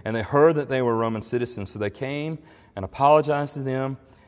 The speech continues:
and they took them out and asked them to leave the city. So they went out of the prison and visited Lydia. And when they had seen the brothers," they'd seen the church, that is, "they encouraged them and departed."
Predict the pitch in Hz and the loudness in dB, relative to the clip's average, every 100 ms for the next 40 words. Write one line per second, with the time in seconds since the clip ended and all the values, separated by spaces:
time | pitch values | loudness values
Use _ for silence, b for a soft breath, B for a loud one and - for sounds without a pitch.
0 | - 98 95 - 160 160 139 123 120 120 | -10 -8 -4 0 0 0 -2 0 0 -4
1 | - 107 113 117 - 120 117 110 107 101 | -10 -8 -4 -4 -6 -10 -8 -6 -6 -6
2 | 95 - 98 87 85 - b b b b | -10 -10 -10 -10 -12 -18 b b b b
3 | b b _ _ 107 107 117 110 101 - | b b _ _ -6 -2 0 0 -2 -4
4 | 110 101 95 92 98 92 92 90 98 95 | -6 -6 -8 -8 -8 -8 -10 -6 -6 -6
5 | 85 85 _ _ _ _ _ _ _ _ | -8 -12 _ _ _ _ _ _ _ _
6 | _ _ - 98 110 104 98 127 120 104 | _ _ -12 -8 -2 -2 -2 -2 -2 -2
7 | 92 113 135 104 95 95 - _ _ _ | 2 6 6 4 -6 -10 -20 _ _ _
8 | - 95 - 104 90 - 123 123 - 87 | -20 -20 -12 -10 -8 -4 -2 -4 -6 -8
9 | 87 87 95 _ b b b b - 90 | -6 -8 -12 _ b b b b -12 -10
10 | - 120 113 - 90 90 90 90 90 92 | -4 -2 -2 -6 -10 -12 -12 -12 -12 -12
11 | - 87 80 80 | -6 -6 -6 -10